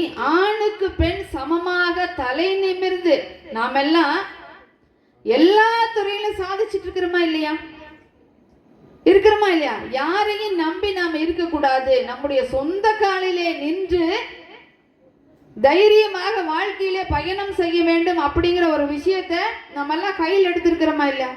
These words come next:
இன்னைக்கு எல்லாம் அது பாராட்டப்பட வேண்டிய விஷயம் தானம்மா. நல்ல கைதட்டல் கொடுக்கலாம் நீங்க இதுக்கெல்லாம், இல்லைங்களாம்மா? இப்ப நல்ல கல்வி, நல்ல கல்வி இருக்கா இல்லையா? அன்னைக்கெல்லாம் யாருமே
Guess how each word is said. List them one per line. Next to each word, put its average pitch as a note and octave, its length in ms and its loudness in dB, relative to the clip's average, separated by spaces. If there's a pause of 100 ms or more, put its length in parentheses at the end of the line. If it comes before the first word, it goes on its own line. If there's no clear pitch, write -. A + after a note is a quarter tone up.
இன்னைக்கு C4+ 240 0
எல்லாம் D#4+ 160 6
அது C#4 140 2
பாராட்டப்பட D#4+ 640 0
வேண்டிய C4 260 -6
விஷயம் A#3+ 260 -8
தானம்மா. A3+ 280 -6 (100)
நல்ல D#4+ 180 0 (100)
கைதட்டல் D4 480 4
கொடுக்கலாம் G3+ 340 4
நீங்க E3+ 160 -2
இதுக்கெல்லாம், E3 340 -2 (4000)
இல்லைங்களாம்மா? C4+ 480 4 (320)
இப்ப - 160 0 (140)
நல்ல G4+ 280 2 (220)
கல்வி, F4 380 2 (260)
நல்ல E4+ 140 0 (160)
கல்வி F4 320 4
இருக்கா E4 240 0
இல்லையா? C#4+ 160 -2
அன்னைக்கெல்லாம் E4+ 420 2
யாருமே F#4 340 0